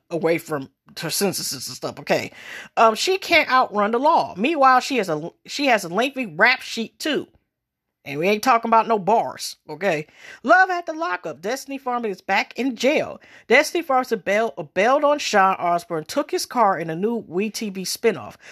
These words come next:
But in real time, she is back behind bars. The courts charged her with escape, false imp-, impersonation, and failure to appear on a felony charge. In addition, her most recent charge is a special allegation,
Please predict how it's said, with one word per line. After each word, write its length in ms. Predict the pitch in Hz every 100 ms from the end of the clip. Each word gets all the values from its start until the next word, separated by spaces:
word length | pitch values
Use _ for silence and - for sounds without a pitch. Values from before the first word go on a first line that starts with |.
| - -
But 220 | 208 202
in 480 | 185 160 151 151 185
real 400 | 269 381 403 190
time, 480 | 175 190 143 - 160 _ - _
she 320 | - 370 320
is 140 | 269
back 320 | - 233 214 -
behind 400 | 190 190 160 151
bars. 520 | 214 117 - - - - -
The 80 | 190
courts 320 | 339 427 415
charged 380 | - 294 269 240
her 240 | 254 226
with 320 | - 175 208 208
escape, 640 | 156 - - 262 330 -
false 260 | 202 156 -
imp-, 220 | - -
impersonation, 920 | - - 156 147 143 262 285 294 285 - -
and 140 | - 208
failure 300 | 359 392 370
to 160 | -
appear 360 | 302 285 269 269
on 180 | - 185
a 100 | 151
felony 420 | 151 180 202 226
charge. 520 | 214 170 123 110 - - _ _ _ _ _ _ _ _
In 200 | 180 220
addition, 520 | 175 165 311 - 196 180 - -
her 100 | 269
most 260 | 269 359 -
recent 320 | 320 277 247
charge 300 | - 240 202
is 100 | 185
a 80 | 160
special 400 | - 214 214 220
allegation, 720 | 180 165 160 165 147 - 123